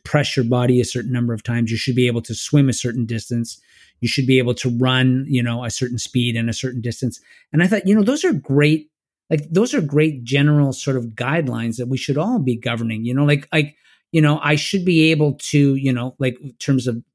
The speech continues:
general flexibility, there's certain things we should be able to sit in a squatted position,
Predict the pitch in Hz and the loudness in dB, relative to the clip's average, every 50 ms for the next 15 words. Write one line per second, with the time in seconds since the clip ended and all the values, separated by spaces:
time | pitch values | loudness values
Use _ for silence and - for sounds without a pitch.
0 | _ 151 127 - - 131 127 131 131 127 - - 131 127 123 - - 117 110 117 | _ -18 -6 -4 -2 0 2 2 0 0 0 -2 -4 -4 -2 -4 -6 -4 -4 -2
1 | 117 127 135 143 156 160 143 131 - - - 170 - 165 147 - 143 139 143 156 | -2 0 2 2 2 2 2 0 0 -2 -6 -6 -4 -6 -2 0 2 4 4 2
2 | 160 - - - _ _ _ _ _ _ 131 127 - - 185 180 156 156 151 147 | 2 0 -6 -14 _ _ _ _ _ _ -4 -4 0 0 0 2 2 4 4 4
3 | 143 143 147 147 - 123 - - - - 151 147 147 - - 135 127 123 120 - | 4 2 0 -2 -4 -6 -6 -6 -2 0 0 -2 -2 -2 -2 -2 -2 -2 -4 -6
4 | - - - - 120 123 127 131 139 139 131 120 - - 131 117 110 117 120 - | -10 -10 -8 -4 -2 -2 0 0 0 0 -2 -4 -4 -4 -4 -4 -2 -4 -6 -4
5 | - 156 156 160 165 - | -2 -2 -2 -2 -4 -8